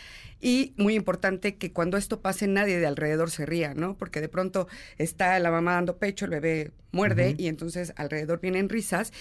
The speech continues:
Speaker 1: y eso el bebé lo toma como un estímulo positivo de, "Ah, estoy haciendo algo gracioso, lo voy a volver a hacer", ¿no?
Speaker 2: Ujú.
Speaker 1: Eh, entonces, muy importante decirle, "No lo hagas,
Speaker 2: Ujú.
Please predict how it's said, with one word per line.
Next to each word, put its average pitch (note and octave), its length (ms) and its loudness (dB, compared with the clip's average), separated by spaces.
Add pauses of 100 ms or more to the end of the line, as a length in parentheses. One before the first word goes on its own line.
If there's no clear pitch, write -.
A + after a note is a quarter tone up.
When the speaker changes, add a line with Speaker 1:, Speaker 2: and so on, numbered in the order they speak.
(200)
Speaker 1:
y G3+ 100 2
eso A3 240 4
el A3+ 60 0
bebé G#3 500 2
lo E3 220 0
toma G3 260 0
como E3+ 180 -2
un G3 120 2
estímulo F#3 480 0
positivo D#3+ 440 -4
de, D3 120 2
"Ah, F3+ 120 0
estoy E3+ 220 -4
haciendo F3 240 -2
algo F3 160 -2
gracioso, D#3+ 400 -8
lo E3+ 140 -2
voy E3+ 160 -2
a E3 60 0
volver C#3+ 260 -2
a - 20 -6
hacer", A#2 300 -2
¿no? C3 140 2
Speaker 2:
Ujú. C3 60 -4 (540)
Speaker 1:
Eh, E3 460 4
entonces, F3 400 -4
muy G3 180 4
importante F3 380 0
decirle, E3+ 400 -2
"No G3+ 180 4
lo A3+ 140 4
hagas, F#3 500 -4 (140)
Speaker 2:
Ujú. B2 260 0